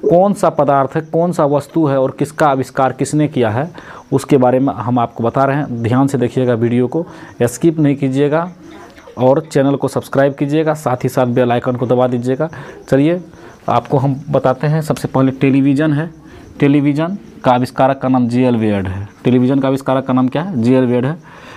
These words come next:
रेडियो, रेडियो का आविष्कारक का नाम जीव मार्कोनी है। रेडियो का आविष्कारक का नाम क्या है? जीव मार्कोनी है। टेलीफोन, टेलीफोन के आविष्कारक का नाम ग्राहम बेल है। कैलकुलेटर बी पास्कल, कंप्यूटर चार्ल्स बेबेज, साइकिल मैकमिलन,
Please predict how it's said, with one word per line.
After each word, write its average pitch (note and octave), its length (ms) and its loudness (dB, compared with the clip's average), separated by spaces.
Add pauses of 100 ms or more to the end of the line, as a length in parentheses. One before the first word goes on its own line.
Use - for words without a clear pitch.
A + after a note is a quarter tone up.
(140)
रेडियो, D3 480 2
रेडियो D3 420 0
का D3+ 140 0
आविष्कारक C3 440 -2
का C3 80 0
नाम C3 200 2
जीव C#3+ 400 0
मार्कोनी A#2+ 500 0
है। G2 200 -10 (320)
रेडियो C3+ 240 4
का C#3 80 0
आविष्कारक C3+ 400 0
का C3 80 -2
नाम C3+ 120 2
क्या C3+ 180 -2
है? E3+ 160 -2
जीव D3 200 2
मार्कोनी C#3 460 2
है। D#3+ 160 -2 (500)
टेलीफोन, D3 500 2
टेलीफोन C#3+ 520 -2
के C#3+ 180 -2 (380)
आविष्कारक C3 440 2
का C3 100 -4
नाम C3 200 2
ग्राहम B2 320 0
बेल C3+ 200 0
है। D3 200 -2 (560)
कैलकुलेटर D3+ 600 0 (460)
बी C3+ 180 2
पास्कल, D3+ 600 -2 (160)
कंप्यूटर D3 720 -2 (400)
चार्ल्स D#3 340 2
बेबेज, D3+ 480 0 (200)
साइकिल C#3+ 600 0
मैकमिलन, D3 840 0